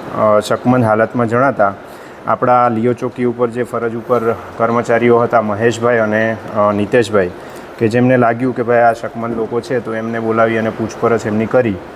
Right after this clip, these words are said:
તો એમણે કોઈ સંતોષકારક જવાબ ન આપ્યો અને, અ, વધુમાં એમને, અ, પૂછપરછ કરતા, અ, એવું જાણવા મળેલ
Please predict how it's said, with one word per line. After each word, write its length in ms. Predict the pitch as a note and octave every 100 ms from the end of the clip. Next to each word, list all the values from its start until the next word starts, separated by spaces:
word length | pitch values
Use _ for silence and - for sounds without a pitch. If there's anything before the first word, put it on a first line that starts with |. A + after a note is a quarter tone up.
| - - -
તો 260 | B2 A#2 A2+
એમણે 240 | A2+ A#2
કોઈ 160 | A#2+ A#2
સંતોષકારક 640 | - A2+ A#2 A2+ A#2 A#2
જવાબ 300 | G2+ G#2+ A2+
ન 100 | A2+
આપ્યો 360 | B2+ A2+ - G2
અને, 600 | F2+ - A#2 B2 B2+ B2 - - A2
અ, 40 | G#2+ A2 A2 G2 G#2
વધુમાં 500 | A2 B2+ C#3 B2 F#2+ - - - - - A#2+
એમને, 420 | A#2+ B2 B2+ B2+ - A#2+
અ, 100 | A2
પૂછપરછ 560 | A#2+ A#2 - B2 A#2+
કરતા, 420 | - C3+ C3+ G2 F#2+ - - G#2+
અ, 300 | G#2+ G#2+ A2
એવું 240 | A#2 B2+
જાણવા 320 | A#2 A2+ B2+ A#2+
મળેલ 340 | B2 C3